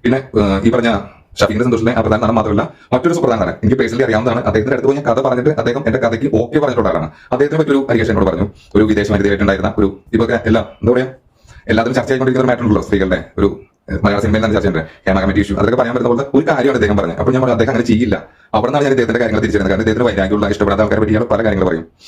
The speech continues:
മമ്മൂക്കിയെ പറ്റി പറഞ്ഞിട്ടുണ്ട്, ലാലേട്ടനെ പറ്റി പറഞ്ഞിട്ടുണ്ട്. അതൊക്കെ പണ്ടത്തെ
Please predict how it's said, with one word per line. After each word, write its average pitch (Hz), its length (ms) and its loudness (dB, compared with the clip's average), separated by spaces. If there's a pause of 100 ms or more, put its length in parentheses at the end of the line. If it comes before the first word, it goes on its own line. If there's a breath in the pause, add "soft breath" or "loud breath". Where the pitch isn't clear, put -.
(100)
മമ്മൂക്കിയെ 107 280 2
പറ്റി 107 120 0
പറഞ്ഞിട്ടുണ്ട്, 95 340 0
ലാലേട്ടനെ 95 240 0
പറ്റി 104 120 2
പറഞ്ഞിട്ടുണ്ട്. 98 280 0
അതൊക്കെ 185 220 -2 (180)
പണ്ടത്തെ 123 380 0